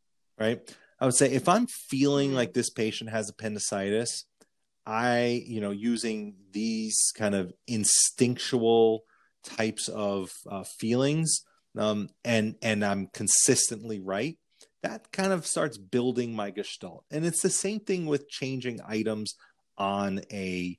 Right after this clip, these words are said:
Speaker 1: test. So, you know, you look at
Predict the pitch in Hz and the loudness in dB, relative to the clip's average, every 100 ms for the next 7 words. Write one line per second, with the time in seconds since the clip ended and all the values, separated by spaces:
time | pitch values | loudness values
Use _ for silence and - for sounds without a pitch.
0 | _ - - - - _ _ _ _ _ | _ -20 -6 -4 -4 _ _ _ _ _
1 | _ _ _ - 120 117 113 - - 113 | _ _ _ 0 6 6 6 0 -10 -4
2 | 104 101 - 117 123 170 190 143 127 117 | -2 -4 -2 2 6 6 8 8 8 6